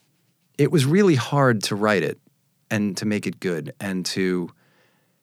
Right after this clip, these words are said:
show up every day, even though there were days that the writing was bad and that we couldn't find the story. And,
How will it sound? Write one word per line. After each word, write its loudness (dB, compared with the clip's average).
show -2
up -2
every -2
day, -2
even -6
though -2
there -4
were -4
days -2
that -8
the -4
writing -4
was -10
bad -6
and -12
that -12
we -12
couldn't -8
find -8
the -8
story. -6
And, -6